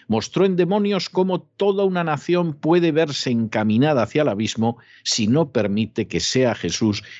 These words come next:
quien la libere de los demonios que la han invadido. Y por encima de todo, Dostoyevsky fue la voz de los que no tenían voz,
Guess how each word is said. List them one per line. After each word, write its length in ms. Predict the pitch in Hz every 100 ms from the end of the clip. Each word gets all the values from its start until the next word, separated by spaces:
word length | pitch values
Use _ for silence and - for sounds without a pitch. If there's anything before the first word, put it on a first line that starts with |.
| -
quien 260 | 117 110
la 100 | 104
libere 400 | 98 90 117 123
de 120 | 107 82
los 220 | 80 -
demonios 680 | 85 104 123 117 113 - -
que 100 | -
la 140 | 87 95
han 100 | 92
invadido. 640 | 85 76 76 67 65 69 _ _ _ _ _ -
Y 100 | 110
por 160 | 113
encima 380 | 110 110 180 180
de 120 | 120 90
todo, 400 | 120 104 107 - - -
Dostoyevsky 720 | 123 113 147 170 190 - 170
fue 260 | 139 175 175
la 100 | 139
voz 220 | 147 156
de 100 | 135
los 200 | 117 -
que 140 | - 98
no 180 | 139
tenían 480 | 143 135 139 123 113
voz, 360 | 131 135 -